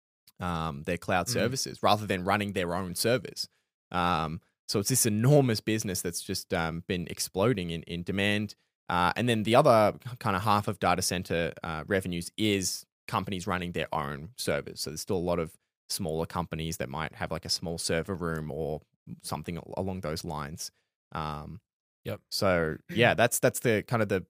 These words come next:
Speaker 1: vast majority of their business now, which is interesting 'cause just as,
Speaker 2: Yeah.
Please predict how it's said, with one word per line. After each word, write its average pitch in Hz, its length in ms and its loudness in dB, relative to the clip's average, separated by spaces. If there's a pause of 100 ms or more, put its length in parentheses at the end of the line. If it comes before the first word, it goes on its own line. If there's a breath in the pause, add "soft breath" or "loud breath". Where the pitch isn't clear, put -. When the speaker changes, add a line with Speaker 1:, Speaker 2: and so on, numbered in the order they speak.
(160)
Speaker 1:
vast 127 300 4
majority 107 420 2
of 98 120 -2
their 92 120 2
business 110 420 0
now, - 340 -10
which 113 140 -2
is 127 100 2
interesting 160 360 4
'cause 95 300 -2
just 160 220 2
as, 135 280 4
Speaker 2:
Yeah. 101 200 -4